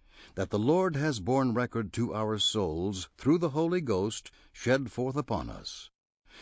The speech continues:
that these commandments were given by inspiration of God,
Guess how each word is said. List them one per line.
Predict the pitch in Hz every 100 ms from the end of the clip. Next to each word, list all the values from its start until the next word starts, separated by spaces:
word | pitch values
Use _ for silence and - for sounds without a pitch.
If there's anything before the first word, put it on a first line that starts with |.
| - -
that | -
these | - 147 139
commandments | - 135 131 131 127 -
were | 98 120
given | 95 107 107
by | 95 95
inspiration | 98 170 - - 160 160 147 151
of | 156 135
God, | 147 101 64 -